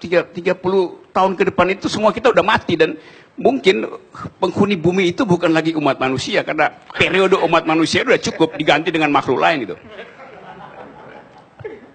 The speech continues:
Jadi, eh, <laughs> saudara-saudara, saya kira itu soal kita. Jadi kita ingin agar supaya,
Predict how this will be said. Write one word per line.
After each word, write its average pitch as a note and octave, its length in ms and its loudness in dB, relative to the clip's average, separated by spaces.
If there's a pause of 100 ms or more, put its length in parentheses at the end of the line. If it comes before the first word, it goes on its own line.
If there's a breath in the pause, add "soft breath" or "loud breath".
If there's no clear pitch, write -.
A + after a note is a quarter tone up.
(340)
Jadi, A#3 600 0
eh, D#3+ 260 6 (140)
<laughs> - 160 0
saudara-saudara, F#3 720 4 (240 loud breath)
saya G3 160 2
kira A#3+ 240 4
itu F3 320 2 (320)
soal - 280 0
kita. B2 240 -4
Jadi C#3 120 -2
kita - 280 -2 (120)
ingin F3+ 480 2
agar D3 240 0
supaya, G#2+ 560 2